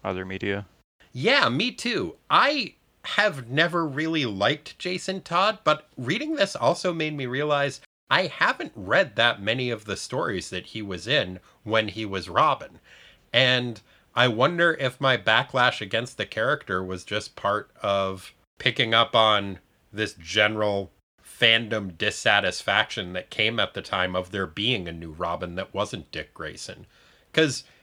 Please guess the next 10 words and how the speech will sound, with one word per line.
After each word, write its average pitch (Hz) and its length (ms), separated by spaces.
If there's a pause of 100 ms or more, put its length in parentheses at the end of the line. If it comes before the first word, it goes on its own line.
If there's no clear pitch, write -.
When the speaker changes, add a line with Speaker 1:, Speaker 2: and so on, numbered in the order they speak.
(120)
Speaker 2:
this 165 180
kid 311 200
seems 339 240
actually 196 360
pretty 175 280
chill. 214 380 (240)
Speaker 1:
Mm-hmm. 117 200 (380)
Yeah, 147 240
he 107 180
does. 117 560